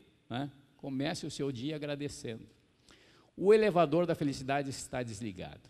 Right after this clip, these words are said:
É preciso utilizar as escadas, um passo de cada vez. Assuma o compromisso de ser feliz.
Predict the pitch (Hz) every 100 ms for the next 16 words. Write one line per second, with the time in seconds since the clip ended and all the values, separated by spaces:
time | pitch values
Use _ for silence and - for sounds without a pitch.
0 | _ - 110 123 104 131 123 117 - 110
1 | 95 101 98 82 98 - - 139 143 143
2 | 135 - - _ - 127 131 - 107 120
3 | - 117 107 - 95 104 98 - - -
4 | - - - _ _ _ _ _ _ _
5 | _ _ _ _ _ _ _ _ _ _
6 | _ _ _ _ _ _ _ _ - 127
7 | - - 226 233 220 196 175 139 151 -
8 | - - 143 135 90 85 - -